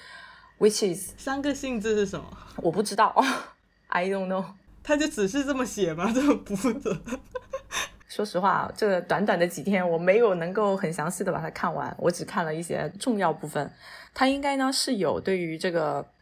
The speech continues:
Speaker 1: 不同的流派的详细的解释，还有这个 three characteristic 到底是个什么东西的一些解释。
Speaker 2: 嗯。
Speaker 1: maybe 也没有，我不知道。总之，这是一个非常漫长的过程。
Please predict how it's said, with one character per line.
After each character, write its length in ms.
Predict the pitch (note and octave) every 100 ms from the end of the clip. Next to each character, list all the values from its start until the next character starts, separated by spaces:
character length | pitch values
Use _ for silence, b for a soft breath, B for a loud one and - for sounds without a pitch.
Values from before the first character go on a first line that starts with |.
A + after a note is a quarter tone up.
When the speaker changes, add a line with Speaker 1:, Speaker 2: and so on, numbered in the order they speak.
| _
Speaker 1:
不 80 | B3
同 180 | A#3 F3
的 120 | F3
流 160 | D#3 D3+
派 180 | G#3+
的 80 | F3
详 220 | F3 C#3
细 120 | E3+ A#3
的 80 |
解 220 | F#3+ - A#2
释， 320 | - F3 D3+
还 160 | D3
有 100 | D3 C3+
这 220 | D#3+ D3+
个 300 | C#3+ B2+ - B B - -
three 240 | F#3+ F#3+
characteristic 800 | F#3+ F3+ F3 - F#3 G#3 G3+ E3
到 140 | F#3 F3
底 60 |
是 100 | E3
个 60 | E3+
什 100 | E3
么 60 | D#3+
东 140 | G3+
西 360 | G3+ E3+ C3+ - _ _ -
的 160 | E3+
一 60 | G3
些 260 | G#3+ G#3 G#3
解 220 | - D#3
释。 360 | - A#3+ A3 B3+ -
Speaker 2:
嗯。 200 | G3 F#3 F3+
Speaker 1:
maybe 200 | G#3 G#3
也 120 | D#3
没 180 | C#3+ D#3
有， 220 | E3+ -
我 100 | E3+
不 80 | F3
知 120 | F#3
道。 280 | F#3+ E3+ - _ _ -
总 160 | D#3+
之， 520 | E3 G#3 A3 A3+ - - _ -
这 100 | A3
是 160 | -
一 120 | G3+ F3+
个 180 | F#3
非 140 | F#3 G#3
常 420 | G#3 D#3 D#3 D#3+
漫 160 | A3 A3+
长 200 | - C#3+
的 100 | D3
过 160 | D#3
程。 240 | D#3 -